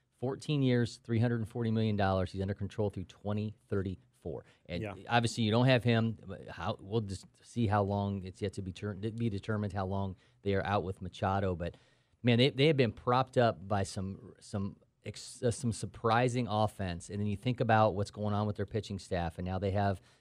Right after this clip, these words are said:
Speaker 1: Joe Musgrove, who's now eight and oh, but now he's on the covid I L. Mike Clevinger comes back.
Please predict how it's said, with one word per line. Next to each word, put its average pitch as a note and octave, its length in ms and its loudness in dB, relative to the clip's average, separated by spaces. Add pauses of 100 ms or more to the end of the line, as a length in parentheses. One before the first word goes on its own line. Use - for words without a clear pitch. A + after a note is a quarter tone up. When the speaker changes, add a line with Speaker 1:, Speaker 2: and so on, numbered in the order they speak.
(100)
Speaker 1:
Joe A2+ 140 6
Musgrove, G#2+ 580 4
who's G2+ 160 0
now G#2 240 0
eight A#2+ 180 -4
and A#2 100 2
oh, A2 340 6 (260)
but A2+ 120 -4
now A2+ 160 4
he's A#2+ 140 6
on A2+ 80 4
the G2+ 80 0
covid G#2 300 4
I G2 200 2
L. E2 200 -2 (180)
Mike G#2 220 0
Clevinger A#2 360 4
comes A2 260 0
back. G2+ 360 2